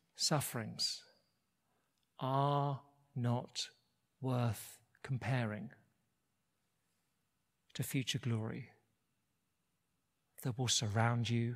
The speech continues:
envelop you, transform you, be revealed in you,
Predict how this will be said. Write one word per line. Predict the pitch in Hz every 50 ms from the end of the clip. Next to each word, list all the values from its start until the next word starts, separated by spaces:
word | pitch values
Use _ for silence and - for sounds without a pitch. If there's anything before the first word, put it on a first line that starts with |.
| - - _ _ _ -
envelop | 117 104 104 101 92 117 113 117 123 - - -
you, | 123 117 113 113 120 110 - _ _ _ _ _ _ _ _ _ -
transform | - - 107 107 104 - - - - 120 117 113 113 113
you, | 107 110 113 110 110 110 - - _ _ _ _ _ _ -
be | 123 117
revealed | 113 110 104 120 117 113 113 113
in | 117 110 110
you, | 113 110 113 113 110